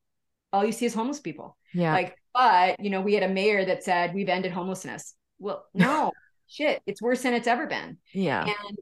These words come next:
Speaker 1: you know, I've gone out and given book and given my book and subway cards to, at some of the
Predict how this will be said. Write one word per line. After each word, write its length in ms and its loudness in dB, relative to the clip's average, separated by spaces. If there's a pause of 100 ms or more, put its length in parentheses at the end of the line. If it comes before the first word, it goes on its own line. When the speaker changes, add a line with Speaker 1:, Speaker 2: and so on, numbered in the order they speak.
Speaker 1:
you 120 -4
know, 320 -2 (160)
I've 320 4
gone 220 0
out 280 4
and 120 -8
given 300 -2
book 380 -2
and 220 -8
given 200 0
my 120 0
book 420 -2
and 120 -8
subway 400 -2
cards 560 -2
to, 300 0
at 160 -4
some 160 -2
of 160 0
the 360 -2